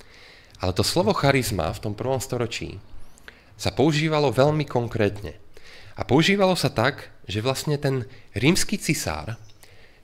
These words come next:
keď udeloval odmenu vojakom, ktorí niečo dobili, niečo vykonali, niečo si zaslúžili, tak vlastne on pri príležitosti vyznamenania im dáva charizmu. Dáva im dar.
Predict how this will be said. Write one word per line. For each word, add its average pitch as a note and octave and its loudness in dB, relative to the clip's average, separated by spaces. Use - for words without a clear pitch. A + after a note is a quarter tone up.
keď G2+ -2
udeloval D#3+ 2
odmenu G#2 0
vojakom, G2+ 0
ktorí B2 2
niečo D3 0
dobili, A#2+ 2
niečo G#2+ -2
vykonali, E2+ -4
niečo G2+ -4
si - -4
zaslúžili, E2 -6
tak E2+ -4
vlastne E3+ 0
on B2 0
pri B2+ -2
príležitosti D3 0
vyznamenania A2 -2
im F#2+ -8
dáva A2 0
charizmu. F#2+ 4
Dáva G#2+ 2
im G#2 0
dar. F#2 0